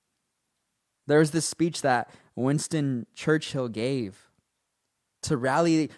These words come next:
public support in a war effort against Nazi Germany, because there was an impending doom after they had just conquered France. There's this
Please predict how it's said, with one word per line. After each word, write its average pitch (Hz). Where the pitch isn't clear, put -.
public 175
support 156
in 143
a 139
war 135
effort 135
against 131
Nazi 127
Germany, 127
because 139
there 151
was 151
an 151
impending 156
doom 143
after 139
they 135
had 139
just 139
conquered 147
France. 131
There's 151
this 160